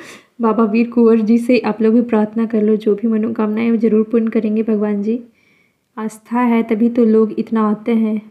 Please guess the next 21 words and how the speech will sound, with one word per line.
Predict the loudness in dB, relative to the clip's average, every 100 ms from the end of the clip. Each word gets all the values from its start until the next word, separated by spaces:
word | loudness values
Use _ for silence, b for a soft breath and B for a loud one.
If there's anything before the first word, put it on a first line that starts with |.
| _ _ _ _ _ _ _ _ -2
चगोना | 0 2 0 0
बाबा | 0 0
सबकी | 0 -2 -2 -4
सुनते | 0 -2 0 0
हैं, | 0 -2 -6 -12 -14
सबकी | -10 -8
सुनेंगे, | -2 -2 0 0 2 0 -2 -12 -14
सबका | -6 -4
कल्याण | 0 2 4 2 0
करेंगे। | 0 0 0 0 -2 -4 -10 _ _ _ _ _ _ _ _ _ _ -20
सारा | -6 0 2 4
कुछ | 2 2
व्यवस्था | 4 2 2 0
कर | 2 2
दिया | 4
गया | 4 4
है | 4 2
क्योंकि | 0 0 2 2 0 0
लोग, | 2 4 4 2 0 -6 -4
अम, | 0 2 2 0 -2 -2
काफ़ी | 0 2